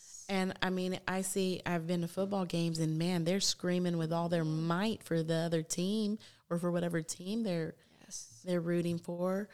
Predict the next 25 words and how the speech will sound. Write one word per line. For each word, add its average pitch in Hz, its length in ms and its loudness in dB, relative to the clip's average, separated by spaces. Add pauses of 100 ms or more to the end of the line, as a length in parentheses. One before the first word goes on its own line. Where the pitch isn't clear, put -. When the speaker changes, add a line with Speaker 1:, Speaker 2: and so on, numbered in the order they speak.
(360)
Speaker 1:
I've 175 180 0
been 185 160 0
to 175 80 0
concerts 185 640 0
where 165 140 4
they're 175 500 2 (220)
screaming 208 640 2
and 180 160 0
crying 190 440 -4
for 185 200 -2
the, 165 340 0 (580)
uh, 160 300 0 (800)
a 160 100 0
man 165 440 0
on 185 140 0
Speaker 2:
Yes. 170 100 -4
Speaker 1:
stage. 185 800 2 (440)
So 180 600 2 (180)
I 175 100 0
guess 190 360 -2 (100)
I, 170 340 -2 (460)
that 175 160 -4
all, 165 420 -6 (640)
when 180 140 -2
I 165 340 -2